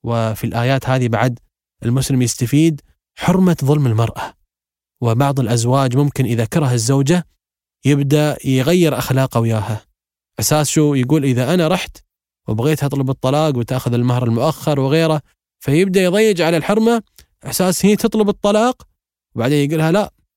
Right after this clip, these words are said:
إذا تبين تطلقين أعطيني المهر المؤجل وأعطيني المهر اللي أعطيتك وادفعي لي المبلغ الفلاني". فرب العالمين قال:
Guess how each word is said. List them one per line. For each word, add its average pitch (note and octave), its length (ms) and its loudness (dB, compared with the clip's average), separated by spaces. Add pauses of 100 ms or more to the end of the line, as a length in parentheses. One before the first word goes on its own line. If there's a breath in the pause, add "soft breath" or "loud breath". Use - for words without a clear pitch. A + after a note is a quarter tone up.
(120)
إذا B2 140 -4
تبين D3+ 260 0
تطلقين F#3+ 720 0 (600)
أعطيني D3 320 0
المهر D3+ 280 0
المؤجل D3 580 0 (440)
وأعطيني A#2 680 0
المهر D#3 320 2
اللي D3 160 2
أعطيتك F3 560 0
وادفعي C3+ 400 0
لي E3 80 2
المبلغ D#3 360 2
الفلاني". E3 500 0 (380)
فرب B2 200 0
العالمين A#2+ 360 2
قال: F3 360 0